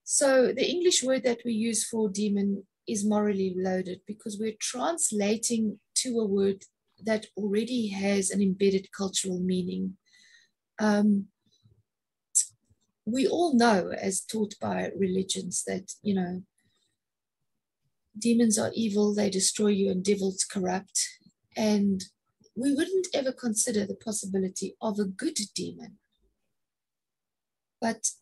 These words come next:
the English word that we use for demon is derived from the cra-, classical Greek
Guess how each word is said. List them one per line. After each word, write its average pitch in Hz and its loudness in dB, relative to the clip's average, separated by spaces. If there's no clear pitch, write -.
the 247 0
English 302 2
word 233 6
that 220 -6
we 214 0
use 208 2
for - -4
demon 196 0
is 196 -4
derived 202 0
from 202 0
the 185 -2
cra-, 226 -2
classical 226 -2
Greek 214 0